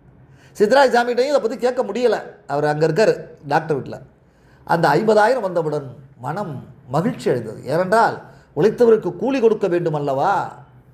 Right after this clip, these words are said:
நாளை வேறு சென்ட்ரிங் வேலை பாக்கி இருக்கிறது, மற்ற வேலைகள் பாக்கி இருக்கின்றன, சிமெண்ட் வாங்க வேண்டும், கம்பி வாங்க வேண்டும். ஆக, நவநிதியமும் சுவாமி அவர்கள் வந்த வரும் பொழுதே கூடவே வந்துவிடும்.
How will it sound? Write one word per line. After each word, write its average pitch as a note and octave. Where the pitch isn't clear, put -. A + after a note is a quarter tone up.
நாளை A#3
வேறு G3+
சென்ட்ரிங் F3+
வேலை F#3
பாக்கி D#3+
இருக்கிறது, D#3
மற்ற E3
வேலைகள் F#3
பாக்கி D3+
இருக்கின்றன, C#3
சிமெண்ட் A#3+
வாங்க D#3
வேண்டும், C#3
கம்பி G#3+
வாங்க D#3+
வேண்டும். A#2
ஆக, F3
நவநிதியமும் A3+
சுவாமி B3+
அவர்கள் A3
வந்த F#3+
வரும் G3
பொழுதே F#3
கூடவே G#3+
வந்துவிடும். D#3